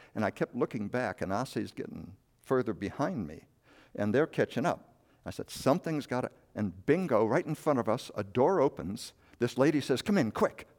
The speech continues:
We go in, and she has this big iron gate that she closes with massive locks on it. And she says, "Just stay here for a few minutes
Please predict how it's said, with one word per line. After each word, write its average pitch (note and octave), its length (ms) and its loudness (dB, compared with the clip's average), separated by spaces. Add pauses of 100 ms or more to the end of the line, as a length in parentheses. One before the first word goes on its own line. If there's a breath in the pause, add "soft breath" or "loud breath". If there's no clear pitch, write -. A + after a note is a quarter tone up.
(760 soft breath)
We A2+ 100 2
go E3+ 160 8
in, D#3+ 320 4
and B2 160 0
she D#3+ 140 -2
has C3 140 -2
this G#2+ 120 -6
big G#3 340 6
iron E3+ 320 4
gate C3+ 340 0
that A2 120 -2
she - 140 -6
closes G#2 280 0
with G#2 140 -4
massive A#2+ 520 0
locks A#2+ 420 0
on F2 160 -4
it. - 180 -16 (480 soft breath)
And B2 140 -2
she C#3+ 80 -2
says, C3 320 -6 (460)
"Just - 200 -6
stay F3 240 -4
here F#3 220 -4
for - 160 -14
a - 40 -8
few G2 180 -6
minutes G2+ 440 -8